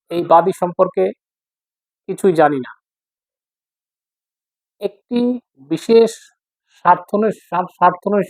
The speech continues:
মহল চাইছে জাতীয় পার্টিকে রাজনৈতিকভাবে ঘায়েল করতে, চেষ্টা করতে না পেরে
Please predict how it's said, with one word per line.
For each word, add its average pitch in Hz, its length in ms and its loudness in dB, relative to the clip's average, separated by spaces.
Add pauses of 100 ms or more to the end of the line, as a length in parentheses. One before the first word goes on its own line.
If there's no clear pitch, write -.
(160)
মহল 170 320 4 (680)
চাইছে 165 380 -4
জাতীয় 160 360 0
পার্টিকে 196 400 -2
রাজনৈতিকভাবে 170 720 0
ঘায়েল 151 320 0 (100)
করতে, 170 340 -8 (680)
চেষ্টা - 260 -2
করতে 175 280 -2
না 165 260 4
পেরে 202 260 4